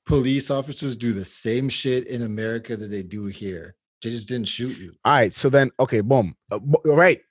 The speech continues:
Speaker 2: but then, nigga, like, that's, that's what I'm saying. When it comes down to you fucking pulling out your Glo-, your Glock and you shooting somebody, like,
Speaker 1: Mm-hmm.
Speaker 2: that, that's what I'm comparing to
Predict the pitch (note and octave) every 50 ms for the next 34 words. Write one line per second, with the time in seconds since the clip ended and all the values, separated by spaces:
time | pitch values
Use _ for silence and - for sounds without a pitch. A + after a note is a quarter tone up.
0 | _ _ _ _ D3+ D3 A#2 F3+ F#3 F#3+ E3+ D3 F3+ A3+ G3+ - - C3 B2 C#3+
1 | E3+ - - - - G3+ - - - C#3+ F3 F#3 - G3+ G3 G3 E3+ - A3+ G#3
2 | F3 D#3+ D#3 - - G3 F#3+ F#3+ D#3 D#3 F3+ F3+ F3+ E3+ - - - - _ _
3 | - F3 E3 - - E3 - D#3 C3+ - F3 F3 F#3+ F#3+ F#3 F3+ - F3+ D#3 B2+
4 | C3 C3+ A#2+ - A#2+ B2 A2+ A2+ C3 A#2+ A2+ B2 - - - _ _ _ _ -
5 | B2+ C3 B2+ A#2 - - - F#3+ E3+ E3+ D#3+ - C#3 A#2+ G#2 G2+ F#2 G2 A2+ C3+
6 | - _ _ _ _ _ _ _ _ _ _ _ _ _ _ _ _ _ _ _
7 | _ _ _ _ _ _ _ _ _ _ _ _ _ _ _ _ _ _ _ _
8 | _ _ _ _ _ _ - C#3+ C#3+ A#2 A2+ A#2 D3 G3+ - _ _ _ _ _
9 | - C3 C3 A2 G2+ _ _ - D#3 E3 F3 - - F3 F#3 - - F#3 F3+ F3
10 | - E3+ C3+ - G3+ G#3+ F3+ D3+ A#2 - - G#2+ D#2+